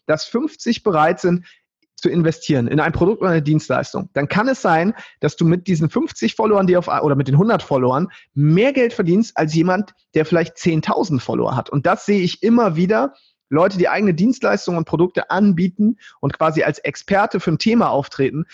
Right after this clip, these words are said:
verdienen oft viel, viel mehr Geld mit einer kleineren Reichweite. Und deswegen müssen wir aufpassen, dass wir nicht, dass wir denken, „Ah ja, guck mal, der hat drei Millionen, äh, Instagram-Follower.“ Oft haben nämlich die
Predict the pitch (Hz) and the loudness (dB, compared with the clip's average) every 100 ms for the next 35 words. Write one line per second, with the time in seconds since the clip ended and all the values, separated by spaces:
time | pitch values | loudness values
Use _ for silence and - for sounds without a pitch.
0 | - _ 156 143 208 - 143 - - 233 | -18 _ -4 0 0 0 -4 -8 -2 -2
1 | 254 240 220 190 151 147 - 160 147 - | 0 2 2 2 2 0 0 -4 -4 -2
2 | 151 170 165 143 135 139 - 127 131 131 | -2 0 0 0 0 0 0 -2 0 -2
3 | - - - 147 170 180 170 175 156 - | -6 -12 -6 -4 0 2 2 0 -2 0
4 | 214 - 196 185 165 147 165 254 - _ | -2 0 -2 -2 -2 0 2 0 -4 _
5 | - 151 156 147 165 190 196 180 - - | -4 -2 0 0 -2 -2 -2 -4 -10 -6
6 | 202 196 147 - 196 147 147 147 139 196 | -2 0 -2 -4 -2 0 0 -2 -2 0
7 | 190 170 185 185 175 151 151 202 - 226 | 2 4 4 4 2 2 0 0 0 0
8 | 151 135 139 123 123 170 - _ - _ | 0 0 -2 0 0 -2 -6 _ -20 _
9 | _ _ _ _ _ _ - 262 - - | _ _ _ _ _ _ -2 -2 -4 -16
10 | - 170 202 180 156 170 165 180 - _ | -4 0 0 2 2 4 2 0 -4 _
11 | - 170 190 - | -8 -4 -4 -6